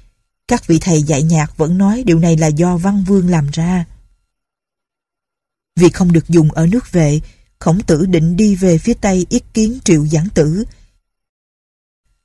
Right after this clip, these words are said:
Nhưng khi đến sông Hoàng Hà thì nghe tin Đậu Minh Độc và Thuấn Hoa đã chết. Khổng Tử đến bờ Hoàng Hà than, "Nước mênh mông đẹp thay, Khâu không qua được con sông này là do mệnh vậy."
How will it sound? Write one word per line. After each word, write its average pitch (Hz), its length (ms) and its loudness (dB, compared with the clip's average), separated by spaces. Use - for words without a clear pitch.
Nhưng 196 220 6
khi 208 180 2
đến 196 220 2
sông 214 320 0
Hoàng 190 200 2
Hà 170 340 2
thì 165 140 2
nghe 175 180 0
tin 185 340 0
Đậu 151 220 0
Minh 175 220 0
Độc 156 280 -2
và 160 200 0
Thuấn 196 300 -2
Hoa 208 280 -2
đã 147 120 -2
chết. 247 340 -2
Khổng 185 240 -2
Tử 170 240 0
đến 208 280 0
bờ 175 140 2
Hoàng 151 280 0
Hà 151 360 -2
than, 185 280 -2
"Nước 220 300 2
mênh 202 200 6
mông 190 280 4
đẹp 165 240 2
thay, 214 280 -4
Khâu 202 300 0
không 202 220 0
qua 214 160 -2
được 170 240 2
con 202 160 0
sông 196 280 -2
này 151 300 2
là 165 340 0
do 180 260 0
mệnh 160 360 2
vậy." 156 300 -2